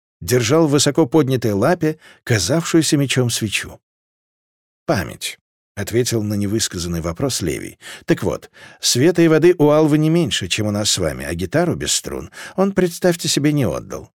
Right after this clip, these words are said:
Приспособился пальцы на ладах разминать или что-то в этом роде. Я не музыкант, точно не скажу».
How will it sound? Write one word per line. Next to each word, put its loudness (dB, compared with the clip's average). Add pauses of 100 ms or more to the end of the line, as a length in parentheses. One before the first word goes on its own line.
(140)
Приспособился 0
пальцы -4
на -2
ладах -4
разминать -8 (240)
или -4
что-то -4
в -2
этом -6
роде. -10 (260)
Я 0
не 0
музыкант, -2
точно -4
не -4
скажу». -8